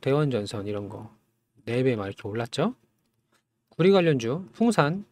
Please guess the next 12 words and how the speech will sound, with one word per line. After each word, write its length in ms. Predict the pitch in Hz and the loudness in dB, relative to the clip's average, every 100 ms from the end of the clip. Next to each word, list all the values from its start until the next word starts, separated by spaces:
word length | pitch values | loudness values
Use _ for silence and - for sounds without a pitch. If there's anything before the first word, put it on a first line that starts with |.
| _ _ | _ _
비인기 340 | - 147 151 151 | -2 -2 0 -2
종목 340 | 117 113 127 | -2 -2 -2
아무도 440 | 127 151 156 123 | -2 0 2 0
좋아하지 400 | 110 131 135 135 | -2 0 2 2
않는데 640 | 127 110 117 110 135 98 110 | -2 -4 -4 -4 -4 -4 -6
조단위 580 | - 127 135 120 113 123 | -2 2 2 0 -4 -4
기업입니다. 600 | - 131 120 101 98 143 | 2 2 2 -2 -8 -8
이것도 220 | 117 - | -10 -10
두 120 | - | -6
배 80 | 127 | -2
올랐고, 480 | 104 92 - 190 254 - - - - - _ _ - | -2 -4 -2 0 0 -4 -20 -20 -20 -20 _ _ -8
마찬가지로 680 | 117 131 113 104 120 208 | -6 -4 -4 -2 -2 -2